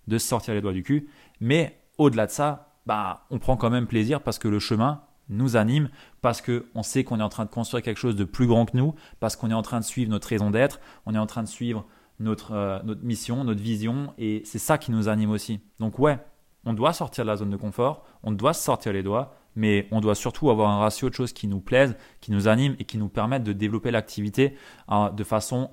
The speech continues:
constante et croissante, tout en étant en dehors de notre zone de confort pour garder cette tension, entre guillemets, qui nous permet d'avancer et de grandir. Puisque ce qui nous fait grandir, c'est quoi ? C'est les moments de stress, c'est les moments où on est challengé.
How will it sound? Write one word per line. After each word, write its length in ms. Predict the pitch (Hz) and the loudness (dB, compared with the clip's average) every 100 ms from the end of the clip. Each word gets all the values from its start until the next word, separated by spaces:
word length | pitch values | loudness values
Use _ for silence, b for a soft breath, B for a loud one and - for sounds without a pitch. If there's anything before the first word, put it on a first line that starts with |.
| - | -2
constante 500 | 131 113 139 139 - | 0 2 2 0 0
et 60 | 135 | -4
croissante, 600 | 131 113 113 - 120 - _ _ _ _ _ _ _ | 0 2 2 2 -4 -6 _ _ _ _ _ _ _
tout 240 | - 175 156 | -6 -2 0
en 120 | 127 | 0
étant 460 | 117 123 139 - _ _ | 0 0 -2 -6 _ _
en 120 | 131 131 | -2 2
dehors 180 | 120 | 2
de 60 | 113 | 2
notre 200 | 110 101 | 0 0
zone 120 | 107 | -2
de 100 | 101 | -2
confort 540 | 95 107 - 117 135 B B B | -4 -4 4 4 4 B B B
pour 160 | 123 117 | -2 2
garder 500 | 110 104 110 131 - - | 2 2 0 -2 -8 -12
cette 520 | - 110 - _ - | -4 -4 -4 _ 2
tension, 440 | 147 127 - 131 | 4 4 0 0
entre 180 | 110 120 | 0 -2
guillemets, 380 | 104 107 135 127 _ - | -2 -2 -2 -6 _ -8
qui 160 | - | -2
nous 120 | 123 113 | 0 0
permet 460 | 127 104 120 127 b b b | 0 0 0 -4 b b b
d'avancer 500 | 104 101 98 101 - | -2 2 2 0 0
et 40 | 131 | -2
de 60 | |
grandir. 400 | 107 101 101 117 87 _ - | 0 -2 -2 -4 -8 _ -10
Puisque 240 | 113 - 117 - B | -8 0 0 0 B
ce 100 | - | -14
qui 100 | - | -2
nous 140 | 139 120 | 0 2
fait 120 | 120 | 0
grandir, 300 | 107 107 107 | 0 -2 -4
c'est 140 | - | -6
quoi ? 240 | 107 113 95 b b | -2 -2 -2 b b
C'est 180 | - - | -12 -2
les 120 | 101 | 0
moments 240 | 101 101 104 | 2 0 -2
de 80 | 95 | -4
stress, 500 | - 127 120 - _ | -4 -2 -2 -6 _
c'est 180 | - - | -12 -6
les 100 | 101 | -2
moments 440 | 104 101 110 117 - | -2 0 -2 -4 -6
où 140 | 104 | -4
on 60 | 101 | -2
est 120 | 98 | -2
challengé. 520 | - 101 113 113 107 | 0 2 2 2 -4